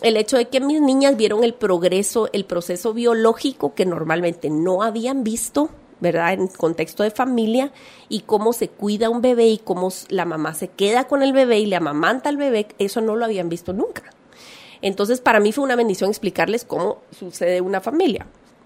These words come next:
Y ahora esas bebés que nacieron están creciendo y están preguntando. Y en la refri tenemos muchas fotos, y una de las fotos es de, de las nenas en su, en el hogar donde crecieron. "Y aquí está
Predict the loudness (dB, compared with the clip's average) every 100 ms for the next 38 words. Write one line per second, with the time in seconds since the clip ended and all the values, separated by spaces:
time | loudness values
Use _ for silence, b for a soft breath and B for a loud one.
0 | _ _ -4 0 4 8 8 6 2 2
1 | 2 6 6 4 2 -2 -2 0 0 0
2 | 0 -4 -6 -8 -6 -6 -2 -2 0 -2
3 | -4 -10 -10 -8 -8 -8 -6 -6 -4 -4
4 | -4 -6 -8 _ _ b b b -2 0
5 | 2 0 0 -2 -2 -4 -2 2 2 0
6 | 2 4 4 4 0 -2 -8 -6 -6 -6
7 | -6 -6 -4 -2 -4 -4 -8 -6 -8 -8
8 | b b b b b -2 0 0 -2 0
9 | 0 2 2 4 4 2 -2 -6 -2 -2
10 | -4 -8 -4 0 2 2 -2 -4 -4 -4
11 | -4 0 0 0 -10 _ b b b 2
12 | 2 2 0 0 -2